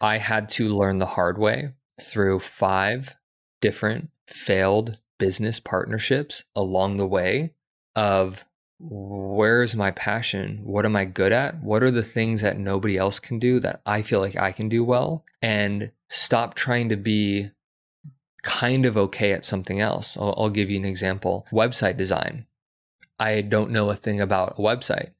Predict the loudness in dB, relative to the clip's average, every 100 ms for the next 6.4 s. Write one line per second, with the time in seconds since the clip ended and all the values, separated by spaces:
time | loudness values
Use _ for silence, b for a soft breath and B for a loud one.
0 | _ 0 2 4 2 2 0 0 0 2
1 | 2 2 0 0 0 2 2 2 0 0
2 | -2 2 4 6 4 2 0 2 2 0
3 | -2 -2 0 0 0 0 0 B B 0
4 | 0 2 2 2 0 0 0 0 0 0
5 | 0 -2 -4 -2 0 0 -2 -2 -2 0
6 | 2 2 -2 -4